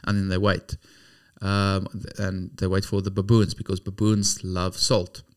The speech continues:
And with time, one of these, uh, baboons will come by and try to grab the block of salt,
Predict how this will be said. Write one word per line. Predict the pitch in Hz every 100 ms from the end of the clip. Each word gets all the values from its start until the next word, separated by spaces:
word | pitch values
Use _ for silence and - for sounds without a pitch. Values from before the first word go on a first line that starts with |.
| -
And | 113
with | 117 -
time, | 139 131 123
one | 104
of | 107
these, | 107 104 101
uh, | - 98 95 95
baboons | 98 107 101
will | 101
come | 127 131
by | 113 110
and | 98 90
try | 101 101
to | 104
grab | 101 107 104
the | 101
block | 104 -
of | -
salt, | - 143 147